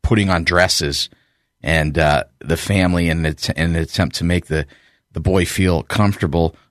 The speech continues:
joining in and all wearing dresses and celebrating their authenticity. They have not recovered from the fact that some kids walk up to them and say, "You're gonna call me Jim"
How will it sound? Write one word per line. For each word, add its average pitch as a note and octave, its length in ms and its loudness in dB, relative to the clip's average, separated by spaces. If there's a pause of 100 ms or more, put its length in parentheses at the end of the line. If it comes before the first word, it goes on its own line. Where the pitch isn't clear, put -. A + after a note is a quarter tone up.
joining F#2 420 2
in E2+ 240 0
and D#2 280 -4 (220)
all F2 220 2
wearing E2+ 300 0
dresses D#2+ 500 -2
and C#2+ 120 -8
celebrating D2+ 500 -2
their B1+ 160 -2
authenticity. B1 800 -6 (800)
They F#2 140 2
have F#2+ 240 4
not F2 320 2
recovered D#2+ 520 0
from D2+ 300 -4 (340)
the E2 100 0
fact D2 500 0
that C#2+ 220 -2 (540)
some F#2+ 240 0
kids - 400 -2
walk D2+ 260 0
up C2 140 -2
to - 100 -6
them C#2 160 0
and D2+ 100 -4
say, B1 380 -2 (480)
"You're G2+ 140 0
gonna G#2 160 2
call - 180 0
me C2+ 140 -2
Jim" D2 480 0